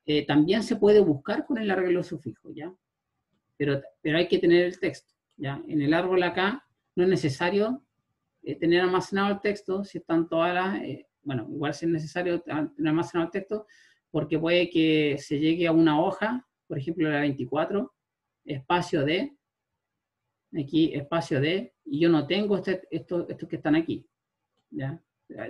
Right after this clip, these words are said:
Tendría que hacer más trabajo para poder encontrarlo de-, en el árbol. Generalmente es una estructura que va a adicionar al texto. Hay estructuras comprimidas que se olvidan del texto y, y,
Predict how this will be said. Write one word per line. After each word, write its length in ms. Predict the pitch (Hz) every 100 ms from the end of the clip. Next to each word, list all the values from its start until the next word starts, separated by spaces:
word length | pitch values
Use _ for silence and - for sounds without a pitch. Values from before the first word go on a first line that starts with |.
| -
Tendría 280 | 147 147 151
que 80 |
hacer 200 | 143 170
más 180 | 175 175
trabajo 400 | 190 180 190 208
para 220 | 180 175
poder 160 | 165 175
encontrarlo 520 | 175 180 180 175 185
de-, 220 | 185 139
en 180 | 147 160
el 140 | 175 156
árbol. 280 | 104 107 - _ _ _ _ - - _
Generalmente 800 | - 165 180 202 202 214 233 - _ -
es 100 | 185
una 120 | 180
estructura 460 | 175 156 - 190 196
que 120 | 165
va 100 | 170
a 40 |
adicionar 480 | 180 151 131 139 160
al 160 | 196 196
texto. 320 | 143 - _ _ _ _ _ _ _ _ _ _ _ _ -
Hay 140 | 151
estructuras 400 | 139 165 180 175
comprimidas 600 | 185 180 170 180 185 196
que 100 | -
se 120 | - 147
olvidan 360 | 139 180 190
del 140 | 185 -
texto 460 | 185 - 196 190
y, 320 | 156 135 - -
y, 400 | 127 123 117